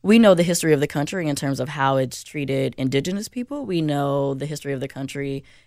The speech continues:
and how it's treated, um, Black people. We know the history of the country and how it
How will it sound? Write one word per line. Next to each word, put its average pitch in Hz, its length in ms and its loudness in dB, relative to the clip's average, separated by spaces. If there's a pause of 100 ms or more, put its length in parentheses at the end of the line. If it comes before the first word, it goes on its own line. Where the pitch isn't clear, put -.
and 156 80 -6
how 139 160 2
it's 143 100 -2
treated, 135 640 -4
um, 131 320 -2
Black 131 320 2
people. 254 300 -4
We 196 120 0
know 156 340 4
the 156 100 0
history 147 360 -6
of 135 100 -2
the 131 100 -4
country 156 340 -10
and 147 80 -6
how 131 140 -4
it 127 140 -8